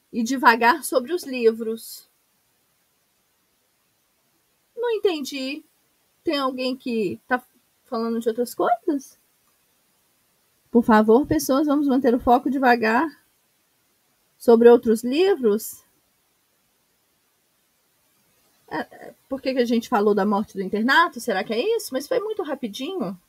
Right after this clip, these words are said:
Eu pulei algum comentário? Acho que não. É,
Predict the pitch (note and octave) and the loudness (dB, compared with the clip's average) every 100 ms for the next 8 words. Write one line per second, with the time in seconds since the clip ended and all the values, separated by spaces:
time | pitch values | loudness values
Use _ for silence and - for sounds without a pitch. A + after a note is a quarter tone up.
0 | _ _ _ _ _ _ _ _ - - | _ _ _ _ _ _ _ _ -6 0
1 | G4+ B3+ A#3 A3 A3 G3+ A3+ A4+ F#4 G3 | 4 4 4 2 2 2 2 2 2 0
2 | F3+ G3 - _ _ _ _ _ _ _ | -4 -6 -14 _ _ _ _ _ _ _
3 | _ _ _ _ _ G#3 G3 - G#3 F#3+ | _ _ _ _ _ -16 -14 -10 -10 -10
4 | F3+ - _ _ _ _ _ _ _ _ | -12 -18 _ _ _ _ _ _ _ _
5 | _ _ _ _ - F3 F3+ F3+ F3+ E3+ | _ _ _ _ -8 -4 0 2 2 2